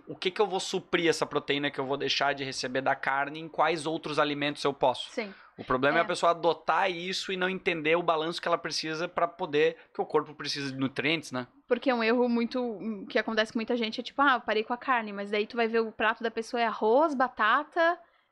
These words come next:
Speaker 2: salada, tipo, sabe? Uma, uma coisa sem, sem muito, muita cor, assim, uma alface, uma batata e um arroz. Não, não tem
Speaker 1: É,
Speaker 2: muito
Speaker 1: qual que é o
Speaker 2: nutriente
Speaker 1: balanço?
Speaker 2: naquilo.
Speaker 1: Porque o organismo precisa de diversos tipos de
Speaker 2: É.
Speaker 1: vitaminas, diversos tipos de nutrientes pra entrar, pra ter um balanço, né?
Speaker 2: Sim, eu sempre falo, tipo, ah, quando eu, quando, quando eu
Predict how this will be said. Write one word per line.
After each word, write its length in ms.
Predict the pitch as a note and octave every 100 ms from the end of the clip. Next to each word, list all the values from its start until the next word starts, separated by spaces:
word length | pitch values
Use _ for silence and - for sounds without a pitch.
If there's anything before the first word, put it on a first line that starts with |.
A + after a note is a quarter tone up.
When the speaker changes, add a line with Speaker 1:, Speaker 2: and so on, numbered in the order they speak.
| _
Speaker 2:
salada, 560 | - A#3 G#3 A3+ C#4
tipo, 180 | C#4 -
sabe? 280 | - D4 C4+
Uma, 160 | A#3+ A#3
uma 220 | A3 A#3
coisa 200 | B3 A#3
sem, 640 | B3 B3+ A#3+ A3+ G#3 A3+ A3+
sem 200 | - A3+
muito, 200 | A3+ - -
muita 240 | A3+ A3+
cor, 320 | - G#3 B3
assim, 240 | A3+ - A3+
uma 80 | G3+
alface, 440 | G3 - G3+ B3 C4
uma 140 | A3
batata 400 | G3+ G#3 A#3 C4
e 120 | B3
um 80 | B3
arroz. 360 | A#3+ G#3+ F#3 F3+
Não, 120 | G3+
não 240 | A#3+ C4
tem 240 | D4+ F4 E4 D4
Speaker 1:
É, 140 | B3+ B3
Speaker 2:
muito 160 | B3
Speaker 1:
qual 140 | A#3 F#3+
que 100 | B3
é 40 | A#3
o 40 |
Speaker 2:
nutriente 80 | G#3
Speaker 1:
balanço? 240 | G#3 G3
Speaker 2:
naquilo. 240 | G#3+ G#3 G3+
Speaker 1:
Porque 140 | G3+
o 40 |
organismo 400 | F3+ E3 F3 G#3
precisa 460 | F#3+ F3+ - G3 G#3+
de 100 | F#3
diversos 520 | F3+ C#3 D3+ E3 F#3 E3
tipos 280 | E3 -
de 60 | D3+
Speaker 2:
É. 140 | A3 G#3+
Speaker 1:
vitaminas, 600 | E3 C#3+ D#3 E3+ D#3+ C#3
diversos 440 | C3+ C3 D3+ -
tipos 280 | - D3 C#3+
de 120 | D3
nutrientes 920 | D3+ D3+ F#3+ E3 C#3+ C3+ C#3+ - F#3+
pra 220 | - F3
entrar, 340 | E3 D#3 C#3+ C#3+
pra 120 | D3+
ter 100 | D3+
um 80 | D#3
balanço, 440 | D3 E3 G3 -
né? 120 | B2
Speaker 2:
Sim, 140 | G3+ F#3+
eu 80 | G#3+
sempre 220 | C4+ C4+
falo, 200 | F4 B3+
tipo, 240 | A#3 - A3+
ah, 200 | B3 A3
quando 200 | A3+ A3+
eu, 300 | A3+ A#3 G3
quando, 240 | - G3+ A3
quando 180 | - G#3+
eu 100 | G#3